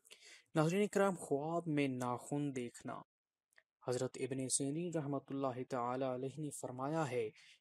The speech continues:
कि ख्वाब में नाखून सखावत, कौम और लोगों पर दलील है।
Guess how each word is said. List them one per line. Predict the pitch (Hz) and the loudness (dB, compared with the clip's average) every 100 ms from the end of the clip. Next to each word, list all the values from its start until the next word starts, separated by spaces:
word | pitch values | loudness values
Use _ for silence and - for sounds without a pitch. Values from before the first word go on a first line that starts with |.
| _ | _
कि | - | -8
ख्वाब | - - 131 139 | -6 2 6 6
में | 135 127 | 6 0
नाखून | 123 127 123 - 127 120 - _ - | 2 4 4 2 0 0 -6 _ 12
सखावत, | - 127 - 135 131 127 127 - _ _ _ _ - | 12 12 12 6 8 6 4 -2 _ _ _ _ 4
कौम | 147 143 135 127 _ _ - | 6 6 4 -2 _ _ 2
और | 160 135 | 4 6
लोगों | 127 139 165 185 | 8 8 8 4
पर | 165 135 127 | 2 -2 0
दलील | 123 120 120 113 | 0 0 -4 -6
है। | - | -8